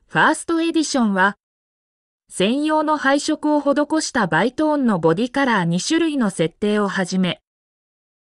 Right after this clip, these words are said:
専用ブラック塗装ホイール、ステアリングホイールへの専用印字、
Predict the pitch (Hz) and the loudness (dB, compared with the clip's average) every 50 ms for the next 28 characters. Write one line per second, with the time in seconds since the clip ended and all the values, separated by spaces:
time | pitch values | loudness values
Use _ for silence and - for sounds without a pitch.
0 | _ _ - - 180 202 269 311 320 339 339 339 302 330 320 320 320 320 - - | _ _ -6 -2 0 0 0 0 -2 -4 -4 -4 -2 -2 0 0 -2 -2 -4 -6
1 | 294 285 - 214 208 - - 285 302 302 294 294 302 302 285 262 208 170 151 - | -6 -4 -4 -6 -4 -2 2 2 2 2 2 0 0 0 0 0 0 -2 -2 -4
2 | _ - - - 247 262 294 320 330 349 339 339 339 330 330 302 339 339 339 349 | _ -14 -8 -2 0 2 2 2 2 0 -2 -4 -4 -4 -4 -4 -4 -4 -2 0
3 | 349 339 302 254 240 226 214 190 165 - - 165 165 214 254 285 302 302 302 302 | 0 0 0 0 0 0 0 -2 -4 -4 -4 -2 -2 0 0 0 0 -2 -2 -2
4 | 302 302 311 269 202 - 175 175 - | -2 -2 -2 -2 -2 -2 -4 -4 -4